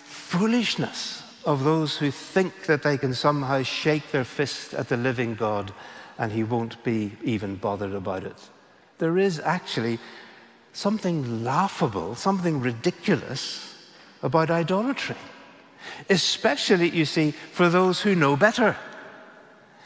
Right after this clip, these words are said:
Because almost certainly these, these prophets were not prophets who didn't know any better. These are almost apostates from the worship of Yahweh.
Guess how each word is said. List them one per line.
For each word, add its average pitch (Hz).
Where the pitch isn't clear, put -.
Because 190
almost 220
certainly 190
these, 185
these 185
prophets 175
were 156
not -
prophets 180
who 156
didn't 156
know 151
any 202
better. 120
These 156
are 160
almost 175
apostates 151
from 127
the 127
worship 131
of 110
Yahweh. 117